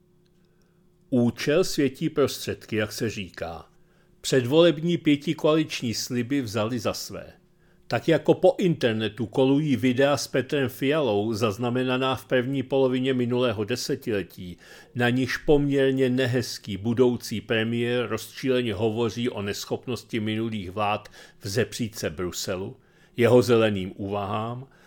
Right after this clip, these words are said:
a rozhodném odporu vůči migraci či ohrožení spalovacích motorů,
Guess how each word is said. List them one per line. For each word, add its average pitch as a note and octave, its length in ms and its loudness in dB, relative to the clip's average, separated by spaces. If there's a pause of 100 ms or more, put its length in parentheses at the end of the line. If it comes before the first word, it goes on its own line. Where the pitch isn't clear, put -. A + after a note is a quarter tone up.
(180)
a A#2+ 180 6
rozhodném C#3+ 640 4
odporu C#3 480 2
vůči C3 340 2
migraci A#2 680 -2
či C#3 200 -2
ohrožení B2+ 640 2
spalovacích A#2+ 720 -2
motorů, A2 600 -6